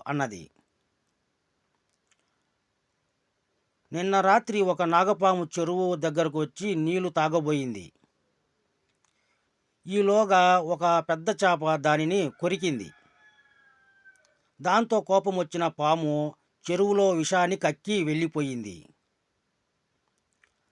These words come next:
దాంతో చెరువులో నీళ్ళన్నీ విషమయం అయిపోయాయి. అందుకే చేపలన్నీ చచ్చి తేలుతున్నాయి.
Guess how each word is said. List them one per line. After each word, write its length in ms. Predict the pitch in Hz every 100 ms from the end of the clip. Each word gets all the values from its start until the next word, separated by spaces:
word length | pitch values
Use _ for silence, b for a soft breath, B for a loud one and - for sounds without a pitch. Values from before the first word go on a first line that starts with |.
| _ 147
దాంతో 500 | 208 247 240 220 208
చెరువులో 680 | 202 202 220 190 185 190
నీళ్ళన్నీ 540 | 180 190 190 190 196 208
విషమయం 580 | 170 208 190 185 202 180 104 _ _ -
అయిపోయాయి. 640 | 190 185 156 143 123 98 - _ _ _ _ _ _ _ _ _ _ _ _ _ _ _ _ _ _ _ _ _ _ _ _ _ 156
అందుకే 460 | 196 220 226 208 123 - _ -
చేపలన్నీ 540 | 185 202 208 196 202
చచ్చి 420 | 214 175 - 220
తేలుతున్నాయి. 720 | - 175 180 180 156 131 107